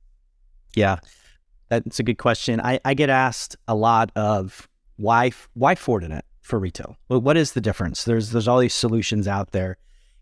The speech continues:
And, and I think what it, what it comes down to is we're not, we're not just a hardware company. We're not just a software company, you know, or a services company. It's kind of all of those that come together. And I think the organic growth has been,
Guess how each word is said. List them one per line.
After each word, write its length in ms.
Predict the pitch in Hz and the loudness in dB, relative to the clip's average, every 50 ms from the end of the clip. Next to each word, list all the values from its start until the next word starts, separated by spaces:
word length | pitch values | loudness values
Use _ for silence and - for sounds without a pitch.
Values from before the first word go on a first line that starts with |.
| - 123 | -4 -2
And, 120 | 120 123 - | 0 0 0
and 180 | - 131 131 131 | 0 0 2 2
I 120 | 127 123 | 0 0
think 400 | - - 170 175 175 - - - _ _ | 0 -2 -2 -2 -2 -4 -6 -12 _ _
what 220 | - 131 135 123 - | -4 -2 -2 -2 -2
it, 60 | - | -4
what 160 | - 131 131 | -4 -4 -4
it 40 | 131 | -2
comes 240 | - 139 127 117 - | -2 -2 -2 0 0
down 280 | - 120 123 131 131 123 | 2 2 4 2 2 0
to 260 | - 127 120 117 110 | 0 -2 0 0 0
is 480 | - 95 113 113 110 107 101 104 - - _ _ _ _ _ _ _ _ _ - | 0 -2 -2 -2 -2 -2 -4 -6 -8 -12 _ _ _ _ _ _ _ _ _ -4
we're 80 | 135 143 | -2 0
not, 240 | 156 165 165 - _ _ _ _ - | 0 0 -2 -4 _ _ _ _ -4
we're 80 | 131 | -2
not 160 | 170 170 - - | -2 -4 -4 -8
just 640 | 107 - 110 113 113 110 - - - - - - - _ _ - | -6 -2 0 0 0 0 -2 -4 -8 -8 -10 -14 -20 _ _ -4
a 80 | 104 | -4
hardware 340 | 95 101 104 104 95 98 95 | -2 0 0 0 0 -2 -4
company. 560 | - - 107 98 - 98 98 98 95 95 101 - - | -2 -2 -2 -2 -2 -2 -4 -4 -4 -4 -6 -6 -4
We're 80 | 104 104 | -2 0
not 240 | 113 117 107 - | 0 0 0 -2
just 420 | - - - 113 113 110 - - - | -4 -2 0 2 2 0 0 -4 -6
a 60 | 110 | -4
software 380 | - - 110 107 101 - 110 - | -2 0 0 0 0 0 -2 -2
company, 480 | - 107 92 - 110 101 104 101 98 | -2 -2 -2 0 -2 -2 0 0 -2
you 160 | 95 - 110 | -2 -2 -2
know, 160 | 107 104 104 - | 0 0 0 0
or 160 | 107 110 107 | 0 0 -2
a 20 | |
services 420 | - - 120 110 107 101 - 104 - | -2 -2 -2 -2 -2 -2 -4 -6 -4
company. 240 | - 107 101 120 | -4 -2 0 0
It's 100 | 120 - | -2 -2
kind 140 | - - 170 | -2 -2 -2
of 80 | 143 - - _ - | -2 -4 -4 _ 0
all 240 | 120 120 143 151 | 2 4 4 4
of 140 | 151 139 123 | 2 2 2
those 200 | 135 127 127 117 117 | 2 2 2 2 0
that 100 | 113 - | -2 -4
come 260 | - - 113 117 110 | -2 -2 0 0 0
together. 440 | - 113 98 107 104 107 117 131 127 | 0 -2 -2 0 0 2 2 2 2
And 80 | 113 | 0
I 60 | 104 | -2
think 220 | 104 - 131 104 - | -2 -2 -4 -2 -2
the 100 | 117 - | -2 -2
organic 480 | 110 107 101 117 113 113 113 107 92 | -2 -2 -2 0 0 0 0 -2 -2
growth 280 | - 101 104 104 95 - | 0 0 2 2 2 0
has 120 | 107 92 | -4 -4
been, 300 | - - 101 95 98 90 | -2 -2 0 0 0 -2